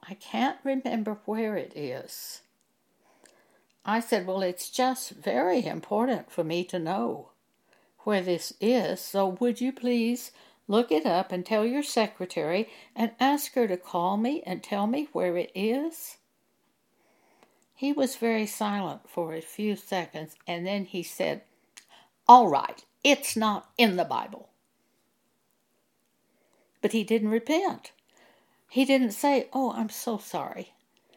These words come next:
I got that wrong." I would have accepted that. But no, he didn't repent. Why? He's Antichrist. That man was Antichrist.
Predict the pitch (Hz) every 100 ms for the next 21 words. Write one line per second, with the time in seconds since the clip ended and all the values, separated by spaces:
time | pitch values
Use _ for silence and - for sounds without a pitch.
0 | _ _ _ _ _ - 220 220 190 -
1 | 175 - 156 160 151 170 - - _ _
2 | _ _ _ _ _ _ _ _ _ _
3 | - 285 294 180 175 - 247 285 - 143
4 | 160 214 202 - _ _ _ _ _ 170
5 | - 180 220 302 208 113 - - 214 262
6 | 262 190 - 180 254 262 - 233 214 -
7 | - 285 277 - - 294 214 180 214 175
8 | - - - 214 262 233 247 226 185 -
9 | 233 247 196 - 147 131 -